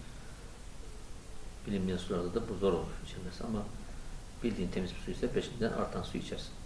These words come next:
Üç yudum. Dördüncü, mümkün ise abdestten sonra şalvarına biraz su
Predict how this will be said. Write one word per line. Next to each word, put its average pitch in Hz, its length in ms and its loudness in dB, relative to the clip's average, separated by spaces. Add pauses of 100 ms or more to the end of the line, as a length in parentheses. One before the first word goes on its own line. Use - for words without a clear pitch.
(120)
Üç - 60 -4
yudum. - 200 -4 (580)
Dördüncü, 123 460 12
mümkün 123 380 10
ise 127 480 12 (120)
abdestten - 840 8
sonra 101 680 8 (1120)
şalvarına 101 840 8 (540)
biraz 110 300 10
su 131 220 6